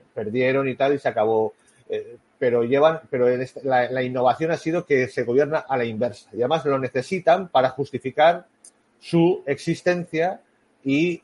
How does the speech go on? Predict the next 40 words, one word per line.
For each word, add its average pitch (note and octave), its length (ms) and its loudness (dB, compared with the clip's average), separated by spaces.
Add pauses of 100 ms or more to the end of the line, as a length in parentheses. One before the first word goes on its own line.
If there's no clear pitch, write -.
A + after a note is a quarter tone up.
y B2 160 -4
precisamente C#3 560 -6
para B2 220 0
taparlo A2+ 380 -2
todo. F#2 280 -4
Es C#3+ 100 -6
que F#3 80 -14
con F3+ 140 0
la D#3+ 80 2
memoria D3+ 240 -2
histórica, D#3+ 640 -2 (300)
eh, A2+ 260 -8
y B2 60 -2
con B2+ 80 0
la A#2+ 80 -2
memoria C3+ 300 0
democrática C3+ 720 -2 (220)
va D3 220 6
a D#3 80 8
ir, D#3+ 280 2
y B2+ 140 0
eso C#3 180 -2
es C#3+ 100 -8
algo C#3+ 280 0
grave C#3+ 300 2
que C3+ 120 -6
también C3 280 -4
he C#3 40 -2
dicho C3+ 220 -4
en B2+ 80 -10
alguna C3 240 -6
otra B2 280 -6
ocasión, A#2+ 640 -6
el B2+ 120 -2
ataque D3 400 0
a D3+ 40 2
las B2 200 -2
fuentes C#3+ 420 -2
originales, A2 640 -10
¿eh? G2+ 100 -16